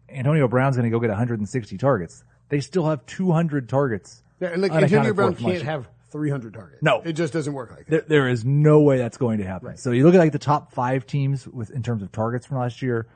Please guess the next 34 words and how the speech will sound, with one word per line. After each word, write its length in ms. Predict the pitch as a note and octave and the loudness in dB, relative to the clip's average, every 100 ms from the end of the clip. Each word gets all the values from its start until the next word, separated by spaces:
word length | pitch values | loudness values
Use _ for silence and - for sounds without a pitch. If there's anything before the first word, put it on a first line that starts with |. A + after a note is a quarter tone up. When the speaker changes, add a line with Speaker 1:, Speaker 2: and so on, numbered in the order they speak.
| _ _ _ - | _ _ _ -6
Speaker 1:
uh, 200 | G2+ G2 | -4 -2
Baltimore 580 | F2+ A2+ A#2 C#3 B2+ | 0 2 2 0 2
has 140 | A#2 G#2+ | 2 0
a 60 | |
ton. 460 | G2 - F2 G2 D#3+ _ _ _ _ _ | -6 -6 -4 -4 -4 _ _ _ _ _
Speaker 2:
Baltimore's 600 | B2 C3+ B2+ C#3+ C#3+ - - _ _ | -6 2 4 4 0 -4 -18 _ _
Speaker 1:
But 40 | |
Speaker 2:
so 160 | F#3+ G3+ | 0 2
you 100 | G3+ | 2
mean 80 | G3+ | 0
top 200 | F3 E3+ | 0 2
five 200 | E3 C#3+ | 0 -2
in 80 | C3+ | -4
terms 220 | E3 C#3 | -6 -6
of 80 | B2 | -8
teams 300 | - E3 C#3 | -4 -4 -2
who 140 | C#3+ C3 | -6 -6
now 280 | C#3 C#3 | -6 -6
have 160 | B2+ B2 A2 | -6 -8 -10
vacated 400 | C3 C3 B2 F#2 | -10 -8 -10 -12
targets? 320 | F#2 D#2+ - | -16 -16 -10
Speaker 1:
Exactly. 600 | C3 A2 B2 C3+ - F2 | -10 -2 2 2 0 -6
The, 120 | E2 A2+ | -6 -6
Speaker 2:
Okay. 200 | A2+ - | -6 -4
Speaker 1:
the 100 | C3 | -2
tr-, 160 | - - _ | -4 -14 _
tricky 340 | - C4+ F#3 D#3 | 0 0 2 0
thing 180 | D3+ C3+ | 2 2
with 120 | B2 | 4
Baltimore 440 | F3+ D3 C3 B2 | 4 4 2 2
is 120 | A2+ G2+ | 2 0
we 200 | A2+ B2+ | -2 2
don't 380 | C3+ B2 A2+ | 2 0 -4
know 640 | A#2 A2+ G#2+ G#2 G2+ F#2+ | -2 0 2 0 -2 -4